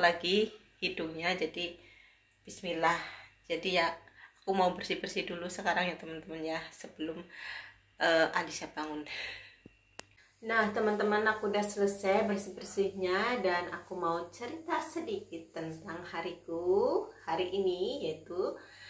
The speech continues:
juga hari ini hari ibu ya. Dan alhamdulillah, kita nggak ngerayain, <laughs> nggak ada spesial perayaan, tapi juga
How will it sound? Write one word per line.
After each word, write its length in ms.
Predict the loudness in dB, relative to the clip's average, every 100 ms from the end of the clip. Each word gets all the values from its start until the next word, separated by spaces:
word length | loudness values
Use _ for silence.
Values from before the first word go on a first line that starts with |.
| -18 -14 -2
juga 240 | 4 6
hari 320 | 8 6 4
ini 80 | 2
hari 400 | 4 4 4 2
ibu 240 | 2 2
ya. 400 | 4 6 6 2
Dan 320 | 2 -2 -2 -2
alhamdulillah, 800 | -4 -4 -4 -2 0 0 -2 -6
kita 320 | -16 -12 -10
nggak 320 | -10 -12 -14 -16 -20 -20 -4
ngerayain, 560 | 2 6 6 4 0 -2 -8 -12 -12 -12 -14 -20
<laughs> 640 | _ -6 -2 -2 -6 -6
nggak 160 | 4 4 6
ada 160 | 6
spesial 560 | 4 0 0 0 0 -4 -2
perayaan, 640 | -2 0 2 4 2 0
tapi 320 | -4 -4 -6
juga 400 | -6 -6 -6 -6